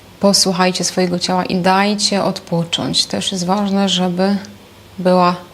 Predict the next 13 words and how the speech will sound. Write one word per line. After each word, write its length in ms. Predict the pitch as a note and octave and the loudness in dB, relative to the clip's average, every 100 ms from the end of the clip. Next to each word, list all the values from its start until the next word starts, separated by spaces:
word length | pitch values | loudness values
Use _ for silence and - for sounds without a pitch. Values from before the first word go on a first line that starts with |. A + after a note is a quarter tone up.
| - | -16
prawidłowa 800 | - G#3 G#3+ G3+ F3+ F#3 F3 E3+ - - - - - - | -2 2 2 2 -2 -2 -2 -4 -8 -16 -18 -16 -18 -2
regeneracja, 920 | F3+ F#3 F#3 F3 E3 D3 - - E3 | 4 4 4 0 0 0 -2 -2 -6
więc 220 | D#3 D#3+ F#3+ | -4 -4 -2
jeżeli 220 | F#3 G3+ | 0 2
nie 200 | G#3+ A#3 | 4 4
jesteście 480 | A3+ A3 G#3+ - F#3+ | 2 0 -2 -2 -4
przyzwyczajeni 720 | - F#3+ F#3 F#3 F3+ F3 E3+ | -6 -8 -4 0 0 0 0
do 240 | E3+ E3+ - - | 0 -2 -4 -8
takiego 420 | F#3+ - F3 F3 E3 - | -6 -2 0 -2 -4 -8
codziennego 880 | - C4+ C4+ G#3+ G3 G3 G3 F#3 E3+ | -2 4 4 4 2 2 2 2 2
ruchu, 340 | G3 G#3 G#3 F#3+ | 2 -2 -2 0
rozciągania, 680 | F#3+ - F3+ F3 F#3 F3 | 0 -2 -4 -2 0 0
wzmacniania, 640 | E3+ F3 E3 - F#3+ F3+ | -2 -2 -4 -2 0 0